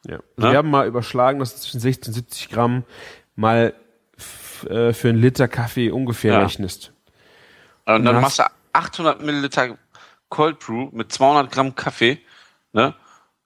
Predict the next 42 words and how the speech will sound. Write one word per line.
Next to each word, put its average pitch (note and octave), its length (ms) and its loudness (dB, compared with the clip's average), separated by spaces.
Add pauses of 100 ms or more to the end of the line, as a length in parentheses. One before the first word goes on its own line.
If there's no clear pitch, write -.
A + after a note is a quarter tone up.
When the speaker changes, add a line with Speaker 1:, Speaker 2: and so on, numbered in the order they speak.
(300)
Speaker 2:
Da A2 200 2 (180)
wird D#3 380 2
definitiv C3 720 -4
mehr A#2 180 2
Koffein - 440 -8
drin F#2+ 220 -2
sein. F2 240 0 (220)
Vor - 180 2
allen A#2 120 2
Speaker 1:
Genau. A2+ 120 0
Speaker 2:
Dingen, - 100 -18 (1040)
ich - 140 -4
trink, D#3 260 0
ich B2 160 0
kann D3+ 160 -2
zwei E3 180 2
Fritz D#3 280 -8
Cola D3 240 0
trinken B2+ 240 -10
und B2 120 -4
merk A#2+ 160 -2
einfach A2 280 -4
nichts. A#2 640 0
Und G#2+ 100 0
das, - 180 0
das - 200 -2
Maximum C3 420 -2
an A#2 180 -6
Koff-, - 280 -6
erlaubten A#2 420 2
Koffein, - 400 -8
was A2 180 0
in G#2+ 220 -6
Getränken G#2+ 480 -6
sein G2+ 300 0
darf, G2+ 440 2
also G2+ 140 -2
in G2 60 -6
Kaltgetränken, G#2+ 580 -4
die F#2+ 80 -10
verkauft G#2 460 -4
werden, G#2 260 2